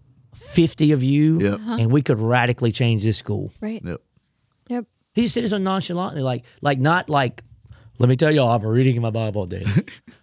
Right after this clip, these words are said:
Speaker 1: No, he just said, "You know, th-, now that I read it, it's, it's making a difference, and I read it daily, and I have a plan, and it's sort of making a difference in how I live my life." And I'm going, "That is so awesome to hear."
Speaker 3: Right.
Speaker 1: Because he's believing
Speaker 3: <clears throat>
Speaker 1: without seeing.
Speaker 3: Yes.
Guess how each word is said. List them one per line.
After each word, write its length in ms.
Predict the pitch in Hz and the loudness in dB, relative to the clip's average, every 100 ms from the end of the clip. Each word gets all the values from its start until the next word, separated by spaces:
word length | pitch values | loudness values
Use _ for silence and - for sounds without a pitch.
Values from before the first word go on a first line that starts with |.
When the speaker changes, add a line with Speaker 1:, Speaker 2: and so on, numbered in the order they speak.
| - | -6
Speaker 1:
No, 80 | 214 | -2
he 100 | 196 | 0
just 140 | 180 | 0
said, 120 | 175 | 0
"You 100 | 131 | 0
know, 140 | 135 123 | 2 0
th-, 200 | 123 208 | -2 -6
now 140 | 185 | -4
that 100 | 165 | 0
I 60 | 143 | 2
read 260 | 110 120 131 | 2 2 2
it, 140 | 123 | -2
it's, 300 | - 113 - | -6 -10 -10
it's 280 | - 113 - | -8 -8 -4
making 240 | 117 113 | -6 -4
a 60 | 98 | -6
difference, 480 | 101 147 - 139 127 | -2 -4 -2 -6 -4
and 80 | 101 | -4
I 40 | |
read 180 | 113 139 | -2 -2
it 80 | 113 | 0
daily, 320 | 113 110 107 | -2 0 -2
and 80 | 98 | -4
I 40 | |
have 140 | 110 | -4
a 60 | 123 | -4
plan, 220 | 113 101 95 _ - - | -4 -4 -4 _ -20 -6
and 80 | 120 | -2
it's 100 | - | 0
sort 120 | 151 | 0
of 60 | 127 | 0
making 240 | 127 113 | 0 -2
a 20 | |
difference 300 | 101 101 98 | 0 -2 -2
in 40 | 98 | -2
how 180 | 107 101 | 0 0
I 20 | |
live 160 | 101 | 0
my 60 | 98 | 0
life." 240 | 104 104 | -2 -2
And 80 | 104 | -2
I'm 80 | 104 | -2
going, 260 | 101 104 104 - _ - _ _ _ - | -2 -4 -6 -12 _ -20 _ _ _ -4
"That 240 | 143 - | -4 -4
is 160 | 117 98 | -6 -6
so 400 | - - 120 107 | -6 -2 0 0
awesome 300 | 104 - 98 | -2 -6 -12
to 80 | 90 | -10
hear." 260 | 98 98 - - _ - | -10 -10 -14 -20 _ -10
Speaker 3:
Right. 220 | 247 240 - _ _ _ _ _ _ _ _ _ | -6 -6 -8 _ _ _ _ _ _ _ _ _
Speaker 1:
Because 260 | 120 135 131 | -6 -4 -2
he's 140 | 123 | -2
believing 640 | 120 120 139 127 101 101 _ _ | 0 0 0 -2 -6 -10 _ _
Speaker 3:
<clears throat> 240 | - - 208 | -14 -8 -4
Speaker 1:
without 360 | 107 117 - | -2 0 -2
seeing. 500 | - 139 95 95 92 - _ - | -4 -4 -4 -8 -12 -16 _ -14
Speaker 3:
Yes. 500 | 208 185 - - | -12 -12 -16 -20